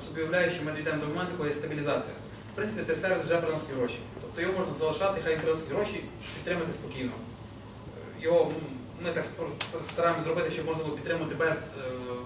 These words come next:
навіть технічних великих цих зусиль, тобто командна підтримка, яка вже є. Інженери підтримки, які не є програмістами, зможуть його підтримати. Одним з варіантів, само собою, буде продажа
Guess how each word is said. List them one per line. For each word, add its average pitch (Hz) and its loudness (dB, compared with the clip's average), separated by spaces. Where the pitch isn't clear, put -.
навіть 135 -4
технічних 165 -4
великих 147 0
цих - -4
зусиль, 180 2
тобто 135 -2
командна 139 -2
підтримка, 180 -4
яка 127 -2
вже 127 -2
є. 123 0
Інженери 180 2
підтримки, 170 0
які 143 0
не 143 2
є 147 4
програмістами, 147 0
зможуть 143 -2
його 135 -4
підтримати. 120 -2
Одним 185 0
з 156 -2
варіантів, 170 6
само 156 -4
собою, 151 0
буде 151 0
продажа 170 8